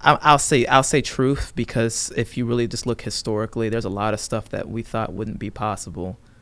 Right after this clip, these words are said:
that is in a very c-,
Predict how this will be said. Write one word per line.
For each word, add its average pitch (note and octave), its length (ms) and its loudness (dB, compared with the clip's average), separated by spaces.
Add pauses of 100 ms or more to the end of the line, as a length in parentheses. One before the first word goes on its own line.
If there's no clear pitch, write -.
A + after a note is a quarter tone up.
(360)
that G2+ 460 -4 (1120)
is G#2 540 -6 (340)
in G2+ 240 -10 (200)
a A2+ 120 -12
very G2+ 420 -8 (460)
c-, - 80 -8